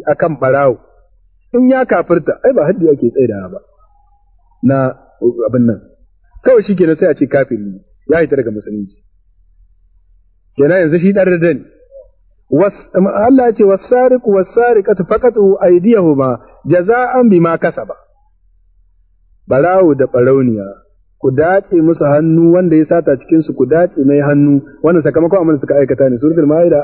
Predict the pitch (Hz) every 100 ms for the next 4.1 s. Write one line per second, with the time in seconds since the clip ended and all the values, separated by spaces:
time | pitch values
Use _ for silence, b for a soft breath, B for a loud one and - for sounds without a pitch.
0 | 165 160 139 165 151 139 139 175 135 123
1 | 110 - _ _ - 185 208 202 185 139
2 | 147 151 - 117 120 - - - - -
3 | 190 - _ _ _ _ _ _ 127 127